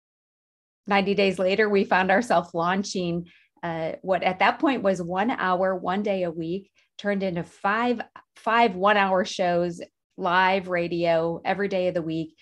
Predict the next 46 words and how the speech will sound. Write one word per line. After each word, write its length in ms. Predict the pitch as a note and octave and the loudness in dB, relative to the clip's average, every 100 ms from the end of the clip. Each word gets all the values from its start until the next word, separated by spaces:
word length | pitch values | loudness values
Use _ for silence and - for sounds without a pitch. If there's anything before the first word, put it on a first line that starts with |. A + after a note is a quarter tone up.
| - _ _ - | -20 _ _ -8
um, 220 | E3+ E3 | -6 -4
weekdays. 600 | F3+ F3 E3+ E3+ E3+ E3+ - | -4 -4 -4 -2 -2 -4 -12
And 160 | F3 E3+ | -8 -4
then, 300 | F3 E3+ E3+ | -2 -2 -4
um, 280 | - E3 D#3+ | -6 -10 -4
that 160 | F#3+ F#3 | 0 2
has 160 | F#3+ | 0
morphed 400 | F#3 F#3 G3 G#3+ | 0 0 0 2
over 180 | G3 F#3+ | -4 -2
the 100 | F3+ | -4
years 400 | F3 F3 F#3+ G3+ - | -4 -2 -2 -4 -10
to 260 | F#3+ D#3+ D#3 - _ _ | -8 -6 -8 -12 _ _
podcasting, 960 | A#3 G#3+ G3+ G#3+ G3 - G3 F#3+ F#3+ F#3+ | -4 -4 -2 -4 -6 -6 -8 -6 -6 -8
and 200 | F3+ E3 | -8 -8
we 80 | D#3+ | -8
have 160 | D#3 | -6
a 40 | D#3 | -8
one 400 | D#3 F3 G3 G3 | -6 -2 0 0
minute 400 | F#3+ F#3+ F#3 - _ _ _ _ | -2 -2 -4 -6 _ _ _ _
where 200 | - F3+ | 0 0
every 300 | - F#3 F#3+ | 2 0 0
morning 580 | G3 F#3 F#3 F#3+ G3 G3+ | 0 0 2 2 2 0
we're 140 | F3+ | -2
t-, 160 | F3 F#3+ - - | -6 -8 -16 -8
inspiring 640 | F3+ E3+ - F3+ F#3 F#3 | -8 -4 0 0 0 -6
people 320 | G3 F#3 F#3 | -6 -4 -4
to, 180 | F#3 E3+ - _ - | -2 -4 -6 _ -8
you 80 | F#3+ | -2
know, 100 | F3+ | -2
what 260 | G3+ D#4 | 0 -2
today 300 | - E4 F#3+ | -2 -4 -2
does 200 | F#3 F3+ | -2 -4
it 140 | - - | -4 -8
look 140 | - - | -10 -10
like 200 | - - _ | -10 -12 _
to 100 | - | -14
take 240 | G3 G3 F#3 | -8 -6 -4
our 100 | E3+ | -4
faith 300 | E3 D#3 - | -4 -8 -10
to 100 | E3+ | -10
work, 300 | - C3+ _ - - | -8 -10 _ -20 -10
to 220 | E3+ D#3+ | -8 -8
inspire 720 | - D#3+ D#3 - D#3 D3+ D3 | -8 -8 -8 -6 -4 -4 -6
that. 360 | - - - - - - _ | -6 -6 -8 -12 -20 -20 _
And 160 | F#3 G3 | -4 -2
so 480 | - F#3 F3+ F3+ | 0 2 2 0